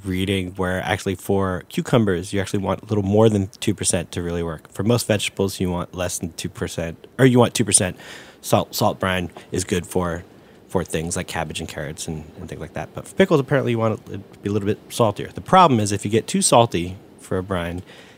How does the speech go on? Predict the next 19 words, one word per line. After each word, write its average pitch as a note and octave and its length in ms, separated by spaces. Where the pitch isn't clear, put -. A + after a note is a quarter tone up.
uh, B2+ 360
you G2 140
won't G2+ 200
get - 160
that F#2+ 180
lacto-, F2 420
lactic F#2+ 300
acid E2+ 280
fermentation. E2+ 640
And E2 320
so - 160
you E2+ 140
don't F#2 260
wanna E2+ 160
go D#2+ 180
really D#2+ 300
above D#2+ 320
five D#2+ 260
percent, - 480